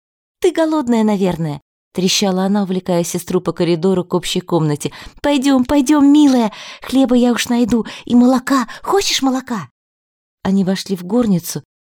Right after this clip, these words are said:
сухие веточки, раскиданные Аксиньей, затрещали под их ногами. «Ух, и беспорядок тут!» засмеялась Стежка серебряным колокольчиком. «Ничего, расставим по местам. Ты садись,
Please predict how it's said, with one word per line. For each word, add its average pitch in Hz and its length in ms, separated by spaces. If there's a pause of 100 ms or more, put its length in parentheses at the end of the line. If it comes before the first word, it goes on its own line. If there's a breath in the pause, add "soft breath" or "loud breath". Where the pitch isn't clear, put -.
сухие 196 500
веточки, 214 460
раскиданные 165 720
Аксиньей, 170 500
затрещали 156 600
под 151 240
их - 180
ногами. 151 480 (500)
«Ух, 196 260
и 233 40
беспорядок 220 720
тут!» 185 240 (340)
засмеялась 196 600
Стежка - 400
серебряным 175 560
колокольчиком. 185 800 (280 loud breath)
«Ничего, 277 480
расставим 240 460
по 262 120
местам. 254 420
Ты 294 120
садись, 359 600